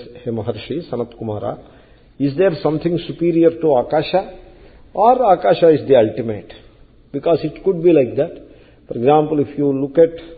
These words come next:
from the material point of view, if you look at the whole universe,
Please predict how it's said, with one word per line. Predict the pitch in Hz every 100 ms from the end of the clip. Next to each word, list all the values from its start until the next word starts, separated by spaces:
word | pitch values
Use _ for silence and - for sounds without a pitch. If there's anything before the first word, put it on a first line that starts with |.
| -
from | 131 131
the |
material | 120 110 110 156 160 160 156
point | - 139 143 139
of |
view, | - 110 101 - - - - - - -
if |
you | 120
look | 117 117
at | 123
the | 120
whole | 113 120
universe, | 113 147 120 107